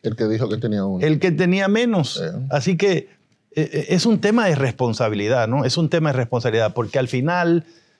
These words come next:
Speaker 2: la recompensa de Dios es eso, una recompensa, no es un salario, no es que la ganamos, es un, una, un asunto de gracia. Y Él tiene esa gracia como una motivación para que seamos fieles.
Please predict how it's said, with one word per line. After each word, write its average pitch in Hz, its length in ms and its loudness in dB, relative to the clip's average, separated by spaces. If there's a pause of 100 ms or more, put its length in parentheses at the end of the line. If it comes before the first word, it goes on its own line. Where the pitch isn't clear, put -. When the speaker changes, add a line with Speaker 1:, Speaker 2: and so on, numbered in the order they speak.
(100)
Speaker 2:
la 139 180 0
recompensa 139 920 2
de 139 120 2
Dios 127 240 2
es 170 100 2
eso, 208 240 2
una 160 140 2
recompensa, 151 720 0
no 127 140 0
es 151 80 2
un 165 100 2
salario, 139 500 2
no 131 200 2
es 143 80 0
que 170 140 -2
la 139 200 2
ganamos, 117 680 0 (400)
es 127 220 -2
un, 175 360 2
una, 160 240 0 (100)
un 165 140 2
asunto 170 340 2
de 127 140 2
gracia. 113 580 0 (360)
Y 123 140 2
Él 175 160 2
tiene 180 220 2
esa 147 220 2
gracia 180 680 0 (160)
como 127 220 0
una 170 180 2 (760)
motivación 214 920 0
para 143 320 0
que 110 140 -2
seamos 143 520 0
fieles. 165 540 -2